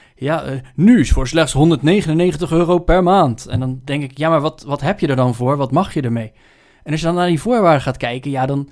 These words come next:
daar, daar schrik ik dan eigenlijk van. Honderdnegenennegentig euro per maand, dan heb je een,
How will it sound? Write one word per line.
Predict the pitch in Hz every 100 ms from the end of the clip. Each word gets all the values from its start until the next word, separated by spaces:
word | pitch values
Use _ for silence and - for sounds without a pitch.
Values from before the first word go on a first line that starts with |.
| _ _ _
daar, | 147 160
daar | 160
schrik | 156 196 247
ik | 190
dan | 143 131
eigenlijk | 123 127 131
van. | 131 120 - - _ _ _ _
Honderdnegenennegentig | - 147 185 156 196 190 175 160 131 131
euro | 151 127
per | 127
maand, | 131 180 220 -
dan | 147
heb | 156 -
je | 127 - _ -
een, | 165